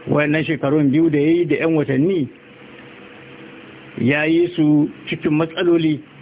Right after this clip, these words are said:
wanda daga ƙarshe Allah ya karɓi ran shi.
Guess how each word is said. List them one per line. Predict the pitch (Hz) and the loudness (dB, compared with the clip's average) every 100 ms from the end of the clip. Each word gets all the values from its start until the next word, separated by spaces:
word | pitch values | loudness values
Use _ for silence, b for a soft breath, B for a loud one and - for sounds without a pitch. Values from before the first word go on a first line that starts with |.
| - - - - - - | -20 -20 -20 -20 -20 -10
wanda | - 151 143 | -4 -2 0
daga | 127 110 | -2 -4
ƙarshe | - 165 180 | -6 -4 -4
Allah | 175 160 | -2 -2
ya | 151 | -2
karɓi | 147 139 160 | -4 -2 -2
ran | 147 113 | -2 -4
shi. | - 117 | -6 -10